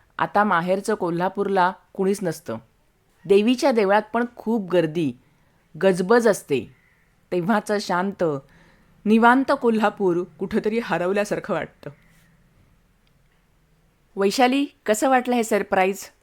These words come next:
मैत्री दिनानिमित्तची ही भेट कशी वाटली? नवरत्न दरबारमधल्या माझ्या सगळ्या मैत्रिणी, प्रायव्हेट हायस्कूलमध्ये माझ्यासोबत शिकणाऱ्या सगळ्या माझ्या वर्गमैत्रिणी, मित्र यांना हे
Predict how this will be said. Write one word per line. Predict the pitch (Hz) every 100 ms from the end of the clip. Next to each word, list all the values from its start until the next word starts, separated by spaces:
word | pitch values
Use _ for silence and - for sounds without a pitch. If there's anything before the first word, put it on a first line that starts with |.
| _ _ _ _ _ _ _ _ _ _ _ _
मैत्री | 190 202 - 262
दिनानिमित्तची | 247 220 214 214 220 220 - 208 233
ही | 233 226
भेट | 190 220 214 196 - _ _ _ _
कशी | 226 220
वाटली? | 262 226 220 196 196 - _ _ _ _ _ _ _ _ _ _ _
नवरत्न | 190 202 214 240 247 262
दरबारमधल्या | 226 196 190 196 202 190 190 214
माझ्या | 214 185 233
सगळ्या | 196 160 202
मैत्रिणी, | 208 185 185 202 220 180 143 - _ _ _
प्रायव्हेट | - 185 185 220 226
हायस्कूलमध्ये | 220 185 - 202 190 185 175 208
माझ्यासोबत | 196 165 208 220 214 180 196 -
शिकणाऱ्या | 202 190 185 190 208
सगळ्या | 208 156 190 220
माझ्या | 202 185 196
वर्गमैत्रिणी, | 180 170 196 202 190 180 185 160
मित्र | 156 185 214 196 170 143 - _ _ _ _
यांना | 170 175 180 202 226 202 220 _ _ _
हे | 208